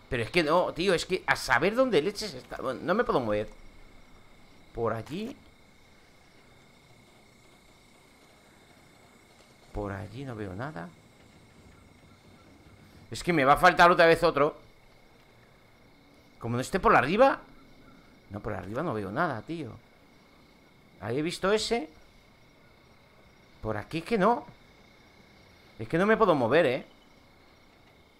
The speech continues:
O por ahí. No, tampoco, no, es que no lo veo. No sé, chicos, de verdad. Pero no lo sé, no sé dónde está, tío. Bueno, venga, vamos a... Porque es que por allí no creo, ¿no? No, no, no veo.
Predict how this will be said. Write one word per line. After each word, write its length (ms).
O 80
por 180
ahí. 320
No, 120
tampoco, 420
no, 100
es 140
que 80
no 100
lo 80
veo. 160
No 180
sé, 200
chicos, 580
de 100
verdad. 340
Pero 160
no 100
lo 120
sé, 300
no 160
sé 220
dónde 200
está, 240
tío. 200
Bueno, 160
venga, 220
vamos 260
a... 320
Porque 260
es 40
que 100
por 180
allí 180
no 100
creo, 240
¿no? 220
No, 220
no, 180
no 240
veo. 260